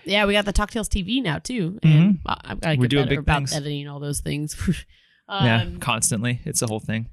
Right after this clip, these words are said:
Speaker 1: Oh yeah, and then also, uh, as I mentioned in the Christmas episode, that we are having a big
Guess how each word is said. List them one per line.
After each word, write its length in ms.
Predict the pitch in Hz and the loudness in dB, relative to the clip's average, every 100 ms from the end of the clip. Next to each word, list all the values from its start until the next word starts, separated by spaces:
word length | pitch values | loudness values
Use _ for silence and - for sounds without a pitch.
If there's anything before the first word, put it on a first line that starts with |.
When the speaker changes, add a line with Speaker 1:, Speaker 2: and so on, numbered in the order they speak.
| - | 2
Speaker 1:
Oh 140 | 311 | 4
yeah, 260 | 320 262 - | 4 2 0
and 160 | 240 254 | -4 -4
then 160 | 247 | -2
also, 300 | 233 240 240 | -2 0 2
uh, 100 | 214 | 2
as 160 | - 202 | 0 -2
I 60 | 208 | -2
mentioned 420 | 202 208 214 190 | -4 -4 -6 -8
in 420 | - 202 196 190 175 | -8 -6 -6 -8 -4
the 500 | 185 185 175 170 - _ | 2 4 4 0 -4 _
Christmas 500 | - 294 - - 202 - | -2 0 0 0 0 0
episode, 680 | 170 175 - 180 175 170 - _ _ _ - _ - | -2 -4 -2 0 0 -4 -10 _ _ _ -20 _ -2
that 380 | 180 180 180 170 | 4 4 4 0
we 160 | 196 | -4
are 200 | - 190 190 | 2 2 2
having 280 | 190 185 | 0 -2
a 60 | 170 | -2
big 360 | 165 180 160 | 0 -2 -4